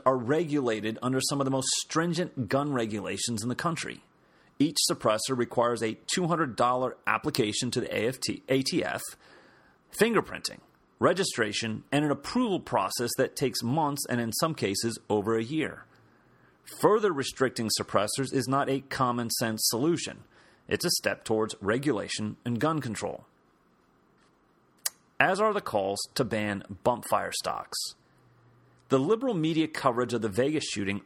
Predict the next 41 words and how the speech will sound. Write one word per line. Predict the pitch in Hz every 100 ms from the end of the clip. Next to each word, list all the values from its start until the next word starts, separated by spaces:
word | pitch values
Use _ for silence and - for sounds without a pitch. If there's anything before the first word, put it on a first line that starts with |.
| 117
only | 143 170
generated | 120 131 143 139 127 123 -
confusion | 110 98 - 202 165 113
about | 104 101 107
what | 107 120 95
bump | - 113 -
fire | 110 110
stocks | 113 - 73 71 - - -
are. | 139 95 - - _ _ _ _ _ _ _ -
First, | 120 131 - - -
bump | - 95 185 175
fire | 139 101
stocks | - - 85 107
do | - 101 147
not | 190 156
turn | - 135
a | 131
weapon | 110 104 107 104
into | 107 - 110 104
a | 104
machine | 104 - 170 165
gun. | 127 - 58 - _ - - _ _
Machine | - - 147 190
guns | 104 82 98
are |
defined | 95 - 113 117
as | 113 -
firearms | 160 170 117 123 139
which | 131 -
fire | 139 139
more | 131 131
than | 131 120 110
one | 151 185
cartridge | - 98 98 127 117
with | 131
a | 135
single | 135 - 117 110
pull | 101 107 101 95
of | 90
the | 95
trigger. | 196 - -